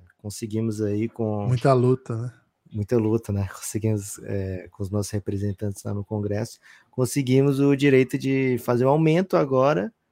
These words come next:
Speaker 1: no plano de apoio, e ele vai ser o seguinte: a partir de primeiro de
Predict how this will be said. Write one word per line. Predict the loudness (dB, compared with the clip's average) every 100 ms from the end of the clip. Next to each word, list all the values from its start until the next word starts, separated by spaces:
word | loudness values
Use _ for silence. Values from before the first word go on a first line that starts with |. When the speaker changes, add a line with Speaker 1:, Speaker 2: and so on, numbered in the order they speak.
| _ _ -8
Speaker 1:
no | -2 0 -2 -2
plano | -2 0
de | 2
apoio, | 0 2 4 4 4 0 -6 _ _ _
e | 4
ele | 4
vai | 6 4
ser | 4
o |
seguinte: | 2 2 2 2 2 -4
a |
partir | -2 -4 -2 -2 -2
de | -2 -6
primeiro | -4 -4 0 0 -2 -4 -6 -8 _ _ _ -20
de | -12 -6 -6